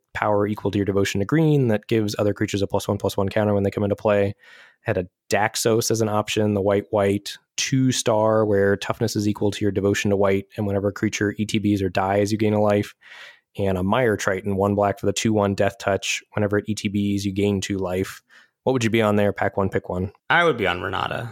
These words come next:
Speaker 1: That was what I took. It was a tough choice for me. I kinda, in my heart of hearts, think Thassa's Oracle is the best card there,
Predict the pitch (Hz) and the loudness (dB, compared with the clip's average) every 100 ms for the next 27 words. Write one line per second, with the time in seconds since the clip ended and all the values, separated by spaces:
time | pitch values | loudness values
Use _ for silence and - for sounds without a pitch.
0 | - 180 196 190 147 113 - 120 98 139 | -6 -2 0 2 0 0 -2 -2 0 0
1 | 190 175 - 147 143 - 113 120 131 131 | 0 -2 -2 -2 -2 0 0 0 0 0
2 | 120 - 311 339 208 165 - 123 127 - | -2 -2 0 0 2 0 0 0 0 0
3 | 117 - - 113 113 - 110 123 113 110 | 0 -2 -4 -4 -4 -2 -2 -2 -2 0
4 | 120 127 120 120 113 - 113 127 151 180 | 0 -2 -2 0 -2 0 0 2 2 2
5 | 185 | 0